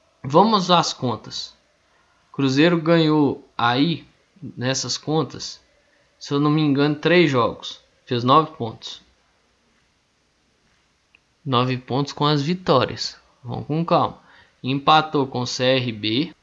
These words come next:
Empatou com o C S A. Empatou com o Avaí.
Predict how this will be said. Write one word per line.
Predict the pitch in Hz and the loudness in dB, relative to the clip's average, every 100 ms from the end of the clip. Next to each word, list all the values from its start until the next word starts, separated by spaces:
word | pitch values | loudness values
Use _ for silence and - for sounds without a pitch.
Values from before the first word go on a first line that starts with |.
| _ _ _ _ _ _ _ _ - | _ _ _ _ _ _ _ _ -6
Empatou | 143 143 147 - 151 | -4 2 2 2 -2
com | 143 135 | 0 -4
o | |
C | 135 135 127 | -2 0 2
S | 127 - 104 | 0 -2 0
A. | 95 123 - _ _ _ _ _ _ _ _ _ _ _ _ - | 2 0 -4 _ _ _ _ _ _ _ _ _ _ _ _ -8
Empatou | 131 131 127 127 156 | 0 2 2 2 -2
com | 160 | 0
o | |
Avaí. | 151 147 120 117 151 180 | 2 2 2 0 -4 -6